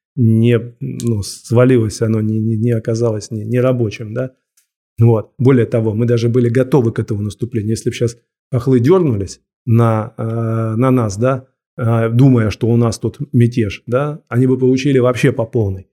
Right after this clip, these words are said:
<laughs> Вот. Поэтому, э, технологично очень его подвели, значит, вот под эту всю историю, и он выстрелил,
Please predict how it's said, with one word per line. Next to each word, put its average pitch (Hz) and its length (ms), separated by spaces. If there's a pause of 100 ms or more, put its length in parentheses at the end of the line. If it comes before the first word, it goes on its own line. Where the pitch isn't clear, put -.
(320)
<laughs> - 140
Вот. 120 220 (380)
Поэтому, 139 1200
э, - 40
технологично 165 760
очень 131 300
его 120 180
подвели, 127 480
значит, 107 380
вот - 160
под 120 200
эту 123 220
всю 151 220
историю, 160 640
и 147 80
он 92 380
выстрелил, 113 580